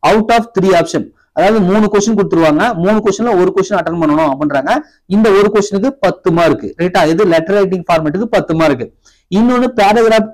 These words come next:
ஆ, டைப்ல அந்த short எஸ்ஏன்னு சொல்லுவோம் இல்லையா, in local language of forty to fifty words இருக்கணும். ஒரு கொஸ்டின் attend பண்ணா மூணு கொஸ்டின் குடு-, கொடுப்பாங்க. மூணுல ஒரு கொஸ்டின் attend பண்ணா அதுக்கு ஒரு பத்து மார்க். இது ஒரு பத்து mark, இது ஒரு பத்து mark, இருபது மார்க், இது ஒரு முப்பது mark. மொ-, ஒட்டுமொத்தமா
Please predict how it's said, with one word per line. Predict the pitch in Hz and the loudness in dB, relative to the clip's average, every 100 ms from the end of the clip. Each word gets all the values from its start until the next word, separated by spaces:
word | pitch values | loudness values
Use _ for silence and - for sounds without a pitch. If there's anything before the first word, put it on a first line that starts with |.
| - 156 | -6 0
ஆ, | 175 | 0
டைப்ல | 170 170 175 175 | 0 0 0 2
அந்த | 214 247 180 | 2 2 0
short | - 196 208 220 | 0 0 0 0
எஸ்ஏன்னு | - 170 170 170 214 | -2 0 0 0 -2
சொல்லுவோம் | 190 175 160 | 0 -2 -2
இல்லையா, | 190 220 - _ _ 180 | 0 -2 -2 _ _ -2
in | 254 214 | 0 0
local | 185 208 208 | 2 2 2
language | 214 185 175 165 151 | 2 2 0 0 0
of | 196 190 - | 0 0 0
forty | 190 202 214 | 0 0 -2
to | 214 | -2
fifty | 196 170 160 190 | -4 -4 -4 -2
words | 175 175 156 | 0 0 -2
இருக்கணும். | 147 233 - _ _ | 0 -2 -4 _ _
ஒரு | 156 196 214 | -2 2 2
கொஸ்டின் | 220 220 240 | 2 0 0
attend | 185 190 | 0 -2
பண்ணா | 175 208 233 | -2 -2 -2
மூணு | 175 208 | 0 0
கொஸ்டின் | 202 196 208 196 | 0 0 0 -2
குடு-, | 165 175 151 | -4 -4 -4
கொடுப்பாங்க. | 175 170 170 208 294 _ _ 170 | -2 0 0 0 -4 _ _ -2
மூணுல | 226 233 196 | 0 2 2
ஒரு | 190 190 | 2 2
கொஸ்டின் | 190 202 | 0 -2
attend | 175 | -2
பண்ணா | 170 220 | -2 0
அதுக்கு | 180 180 | 0 0
ஒரு | 185 | -2
பத்து | 165 160 151 | -2 -4 0
மார்க். | 151 147 131 - _ _ | 2 0 -2 -12 _ _
இது | 160 196 | 0 2
ஒரு | 196 | 2
பத்து | 196 180 185 | 2 -2 0
mark, | 190 202 | 0 2
இது | 208 180 | 2 2
ஒரு | 175 | 0
பத்து | 175 165 | -2 -4
mark, | 170 175 | -2 0
இருபது | 165 185 | 2 2
மார்க், | 180 175 165 | 0 -2 -2
இது | 196 | 0
ஒரு | 170 | 0
முப்பது | 160 160 175 | -2 -2 -2
mark. | 170 180 | -2 -4
மொ-, | 156 151 151 - | -2 -2 -2 -4
ஒட்டுமொத்தமா | 165 190 240 202 196 | -2 -2 -2 -2 -2